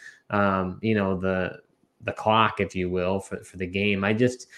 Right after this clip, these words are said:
I'm with you. He, he's a, for that price, it, it's not worth it. I'm not, you're, you're chasing for what his ceiling was last year, and that's never a good recipe. Uh, basically what you just said over the past ten years.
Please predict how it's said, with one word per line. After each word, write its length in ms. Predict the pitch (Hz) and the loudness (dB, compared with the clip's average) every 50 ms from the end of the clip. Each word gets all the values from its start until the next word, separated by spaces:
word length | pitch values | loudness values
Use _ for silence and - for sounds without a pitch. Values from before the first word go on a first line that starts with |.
| - - - _ - | -20 -20 -12 _ 4
I'm 180 | 151 180 185 180 | 4 6 6 6
with 220 | 180 175 175 - | 6 4 4 4
you. 100 | 139 113 110 113 | 4 4 4 4
He, 140 | 135 - | 4 2
he's 260 | - 127 156 160 143 160 | 4 4 4 6 6 4
a, 80 | 135 - | 0 0
for 220 | - - 160 151 | 0 4 4 6
that 280 | 165 185 202 196 - - | 8 8 6 6 4 2
price, 560 | - 170 170 170 143 110 104 - - - - | 4 6 8 8 8 6 4 2 -4 -10 -12
it, 80 | - - | -8 -4
it's 400 | 117 117 - - 120 - - 139 | -2 0 0 0 -2 -2 2 4
not 240 | 135 139 117 113 107 | 4 6 6 4 4
worth 340 | 110 117 123 120 120 - | 4 6 4 4 2 0
it. 220 | 107 92 87 - - 98 | -2 -2 -2 -4 -4 -4
I'm 200 | 92 98 101 107 | -2 -2 0 0
not, 160 | 113 87 113 | 0 0 4
you're, 180 | 117 120 123 120 | 4 4 4 4
you're 140 | - 127 123 | 4 2 0
chasing 800 | 127 - - - 165 175 180 - - 180 170 151 143 131 123 - - _ _ | 0 0 0 2 2 2 2 2 0 0 2 2 2 0 0 -4 -12 _ _
for 120 | - 131 117 | 2 4 6
what 180 | 131 120 123 | 6 6 6
his 200 | 127 117 - - | 4 2 0 -2
ceiling 440 | - - 147 151 156 156 147 135 117 | -4 -2 0 0 2 2 2 2 2
was 260 | 113 110 110 101 101 | 2 2 2 0 0
last 420 | 110 107 104 101 101 - - - 113 | 0 0 2 2 0 -2 -4 -6 -4
year, 360 | 113 110 104 98 92 - - _ - - - _ _ - | -2 0 0 -2 -4 -8 -14 _ -20 -20 -20 _ _ -10
and 160 | 101 101 107 | -8 -6 -4
that's 180 | 127 - - | -6 -4 0
never 260 | 156 147 131 127 127 123 | 0 2 2 4 4 4
a 80 | 110 113 | 4 4
good 160 | 120 104 101 | 2 4 4
recipe. 680 | 107 107 104 - - 107 - _ - 90 87 87 - _ _ _ _ _ _ | 4 4 4 2 -2 -8 -10 _ -8 -8 -8 -8 -10 _ _ _ _ _ _
Uh, 160 | 98 92 92 90 | -8 -6 -4 -2
basically 500 | 95 107 107 104 - - 110 98 98 98 | 0 0 0 0 0 -2 0 0 0 0
what 220 | 98 101 87 76 | 0 0 0 0
you 160 | 101 110 110 | 0 0 0
just 240 | 101 95 90 - - | 0 0 -2 -4 -2
said 240 | - 117 110 101 98 | -2 0 0 0 -2
over 160 | 95 90 90 | -4 -6 -6
the 80 | 90 87 | -8 -8
past 340 | - 95 92 90 90 - | -6 -6 -6 -6 -6 -8
ten 220 | - 92 85 82 85 | -12 -16 -16 -14 -12
years. 380 | 87 85 82 - _ - - | -12 -12 -12 -14 _ -20 -20